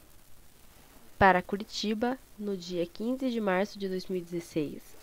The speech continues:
e os dados, a latitude e a temperatura média do dia. Aqui nós temos a resolução do exercício pelo Excel.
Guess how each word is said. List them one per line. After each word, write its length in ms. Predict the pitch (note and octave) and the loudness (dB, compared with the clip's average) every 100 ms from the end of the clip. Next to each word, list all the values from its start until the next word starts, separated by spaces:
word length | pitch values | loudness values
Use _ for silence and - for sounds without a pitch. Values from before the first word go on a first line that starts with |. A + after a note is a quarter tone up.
| - - - | -20 -20 -6
e 120 | A3 | -4
os 120 | G#3+ | -2
dados, 460 | F#3+ D#3 D3 - - - - - - | 0 0 -2 -10 -16 -18 -20 -20 -8
a 80 | F3 | -2
latitude 840 | F#3+ - A#3+ - F#3 G3 G#3+ D4 - - - - - | -2 -2 -8 -2 0 0 -2 -6 -8 -20 -20 -18 -8
e 80 | G#3 | -6
a 40 | |
temperatura 540 | G#3 F#3+ G3 G3 G#3 A3 | -4 -4 -4 -4 -4 0
média 400 | G#3 F3+ F3 F#3 | 2 2 0 -4
do 160 | - | -6
dia. 340 | G3 - - - - - | -10 -12 -14 -18 -20 -8
Aqui 240 | A3 - | -6 -2
nós 200 | B3+ D4+ | -2 -2
temos 280 | - C4+ C4 | 0 0 2
a 40 | B3+ | 0
resolução 580 | B3+ A#3 A#3 A3 G#3+ | 0 -2 -6 -6 -6
do 60 | A3 | -6
exercício 500 | G3+ G3+ F#3 F#3 - | -4 -6 -6 -12 -8
pelo 240 | - F#3 | -6 -4
Excel. 640 | F#3 F3+ - D#3 D#3 E3+ | -4 -6 -6 -4 0 -2